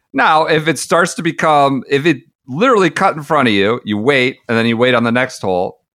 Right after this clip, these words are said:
I think you're within your rights to say it by probably the second or th-, probably the third instance is where you are, you are affected by this in some way. That's when you start looking. Now,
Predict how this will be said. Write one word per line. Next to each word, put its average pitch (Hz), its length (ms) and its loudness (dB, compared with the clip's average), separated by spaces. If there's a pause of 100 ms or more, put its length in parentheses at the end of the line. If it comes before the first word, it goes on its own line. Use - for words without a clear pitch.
(600)
I 113 100 0
think 156 200 -2
you're 151 80 2
within 143 300 2
your 135 100 4
rights 120 360 0
to 110 100 -8
say 110 260 2
it - 180 -4
by 101 180 2
probably 107 380 -2
the 92 220 -2 (140)
second 123 520 -2
or 101 80 0
th-, - 300 -12
probably 165 260 2
the 120 60 0
third 110 340 2
instance - 600 -10 (100)
is 95 180 -6
where 95 380 2 (300)
you 110 160 2
are, 104 400 0
you 117 140 0
are 110 120 2
affected 95 480 -4
by 85 160 -2
this 80 420 -8
in 82 140 -12
some - 360 -16
way. - 160 -20 (520)
That's 139 280 0
when 139 120 2
you 123 80 0
start 104 340 0
looking. 90 360 -4 (280)
Now, 165 420 0